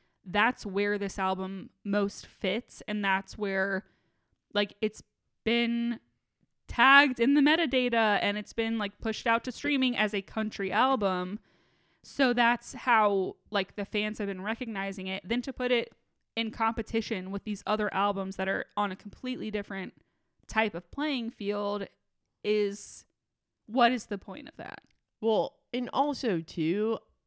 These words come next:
Speaker 2: I would argue it brings up these, like, weird committees that are these, like, top secret committees
Speaker 1: Mm-hmm.
Speaker 2: that are these voting bodies, and they've been kind of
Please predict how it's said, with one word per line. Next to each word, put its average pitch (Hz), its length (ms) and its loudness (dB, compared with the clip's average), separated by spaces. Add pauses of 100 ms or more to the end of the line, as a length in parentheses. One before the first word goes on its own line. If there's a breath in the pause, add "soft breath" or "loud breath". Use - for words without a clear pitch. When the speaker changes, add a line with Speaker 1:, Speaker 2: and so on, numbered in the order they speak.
(160)
Speaker 2:
I 175 160 -2
would 165 320 -4 (420)
argue 175 340 2
it 147 140 -2
brings 165 280 -2
up 156 140 -6
these, 151 200 -4
like, 147 220 -6
weird 151 420 -4
committees 151 680 -4
that 160 120 -2
are 147 240 -4 (100)
these, 147 200 -6
like, 139 220 -6
top 147 340 -10
secret - 460 -10
committees 160 680 -4
Speaker 1:
Mm-hmm. 190 220 -10 (260 loud breath)
Speaker 2:
that 165 140 0
are 143 200 0
these 147 380 -8 (380)
voting 165 640 2
bodies, 175 920 -4 (140)
and 156 540 -4
they've 160 300 -4
been 175 380 -2
kind 165 240 -8
of 165 100 -12